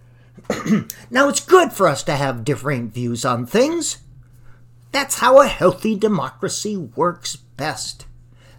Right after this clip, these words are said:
And that's how we evolve our thinking, by hearing different ideas. But distorting the views of others is not healthy for a functioning democracy or our larger community,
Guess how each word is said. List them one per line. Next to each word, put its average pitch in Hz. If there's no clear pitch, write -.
And 220
that's 233
how 220
we 233
evolve 214
our 233
thinking, 240
by 226
hearing 233
different 160
ideas. 226
But 196
distorting 240
the 165
views 196
of 127
others 285
is 214
not 175
healthy 165
for 160
a 135
functioning 135
democracy 123
or 208
our 202
larger 196
community, 196